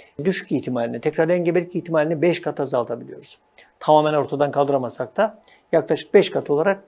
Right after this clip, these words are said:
azaltabiliyoruz. Tekrarlayan gebelik kayıpları önemli bir olgu. Çiftleri gerçekten çok yoran, çok yıpratan bir olgu. Bütün bu yönleriyle çok boyutlu değerlendiriyoruz. Eğer sebep tespit edersek o sebebi ortadan kaldırmaya yönelik, sebep bulamazsak da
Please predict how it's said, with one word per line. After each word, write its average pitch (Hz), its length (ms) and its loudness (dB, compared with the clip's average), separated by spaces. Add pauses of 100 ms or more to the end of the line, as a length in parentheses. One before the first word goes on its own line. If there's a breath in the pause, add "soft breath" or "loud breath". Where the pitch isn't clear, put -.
(180 soft breath)
azaltabiliyoruz. 131 760 0 (600)
Tekrarlayan 185 540 4
gebelik 175 340 4
kayıpları 147 480 4
önemli 180 400 0
bir 190 40 2
olgu. 180 300 0
Çiftleri 151 340 -4
gerçekten 143 480 -2
çok 151 260 -6
yoran, 147 280 -2
çok 147 200 -4 (280)
yıpratan 160 500 -2
bir 170 60 -2
olgu. 170 320 -4 (280 loud breath)
Bütün 220 440 4
bu 170 80 4
yönleriyle 151 560 2
çok 196 240 -2
boyutlu 202 300 6
değerlendiriyoruz. 196 760 4 (520 soft breath)
Eğer 185 160 10
sebep 196 380 4
tespit 170 340 -2
edersek 156 440 -2
o 147 60 0
sebebi 143 340 0
ortadan 170 420 0
kaldırmaya 185 480 0
yönelik, 190 260 -2 (420 soft breath)
sebep 202 540 2
bulamazsak 185 600 6
da 214 220 2